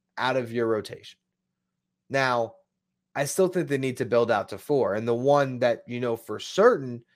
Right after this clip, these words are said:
is gonna give you frontline stuff is Kodai Senga. We'll get to him in a second. Then you have Jose Quintana, who's gonna be in that first four. And the question is, do the Mets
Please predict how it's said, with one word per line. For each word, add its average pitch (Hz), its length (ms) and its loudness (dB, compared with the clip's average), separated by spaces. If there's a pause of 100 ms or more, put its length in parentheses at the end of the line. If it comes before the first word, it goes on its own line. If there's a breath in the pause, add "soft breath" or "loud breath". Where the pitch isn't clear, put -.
(200)
is 113 100 -12
gonna 123 220 -2
give 110 180 -2
you 110 120 -4
frontline 104 440 -2
stuff - 240 -2
is - 100 -14
Kodai 101 360 0
Senga. - 380 -10 (460)
We'll 101 120 -16
get 110 180 -2
to 104 80 -8
him 101 160 -6
in 92 60 -6
a 95 80 -10
second. - 380 2 (380 soft breath)
Then 151 120 2
you 160 80 4
have 147 80 6
Jose 139 340 4
Quintana, 143 500 -2
who's 131 200 -4
gonna 123 240 2
be 117 260 -2
in 110 200 -4
that 104 340 -4
first 95 340 -6
four. 123 400 2 (260 soft breath)
And - 80 -12
the 123 60 -4
question 151 540 6
is, 120 380 -2 (760)
do 147 160 8
the 156 140 2
Mets 135 260 0